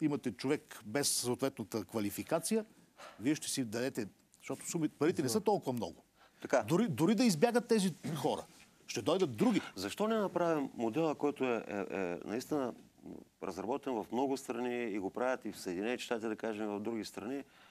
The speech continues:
Speaker 3: А, Хикс, там, фирма Хикс, а, или асоциация Хикс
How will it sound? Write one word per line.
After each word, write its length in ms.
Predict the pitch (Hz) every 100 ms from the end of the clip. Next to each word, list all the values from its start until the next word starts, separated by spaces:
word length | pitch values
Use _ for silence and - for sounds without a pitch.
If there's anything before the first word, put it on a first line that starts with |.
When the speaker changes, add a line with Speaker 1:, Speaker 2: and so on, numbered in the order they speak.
| _ -
Speaker 3:
А, 480 | 113 117 113 113 110 - _ _ _ _ _ -
Хикс, 380 | - 156 - - - - - _ _
там, 380 | 104 98 87 73 - _ _ _ _
фирма 400 | - 131 110 90
Хикс, 440 | - 156 - -
а, 460 | 110 113 110 101 98 92 - _ _ - -
или 180 | 117 110
асоциация 720 | 104 101 - 113 117 - 80
Хикс 420 | - 151 - -